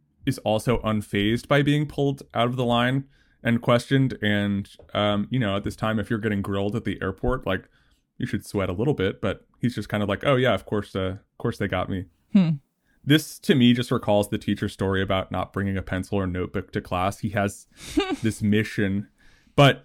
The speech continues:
Speaker 1: zero idea what it will take to execute.
Speaker 2: Yeah.
Speaker 1: The police and security people are totally unnerved by how he's indifferent to this examination. The incident document calls him emotionless.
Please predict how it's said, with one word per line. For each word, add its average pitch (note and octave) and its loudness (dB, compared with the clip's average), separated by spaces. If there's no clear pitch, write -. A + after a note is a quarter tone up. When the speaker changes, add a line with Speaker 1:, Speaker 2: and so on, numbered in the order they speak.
Speaker 1:
zero D#3 8
idea A#2+ 6
what G#2+ 0
it G#2+ -6
will G#2 -2
take G2+ 0
to - -4
execute. - -8
Speaker 2:
Yeah. C#3+ 0
Speaker 1:
The - 0
police C3+ 4
and B2 2
security A#2 2
people A#2+ 2
are A2+ 4
totally G#2+ 0
unnerved G2 -2
by F#2+ -2
how G2+ -2
he's G2+ 0
indifferent G2+ -6
to - -10
this G2 -4
examination. F#2+ -2
The A2+ 2
incident A#2+ 0
document G#2 0
calls G2 -2
him G2 -2
emotionless. G#2+ -2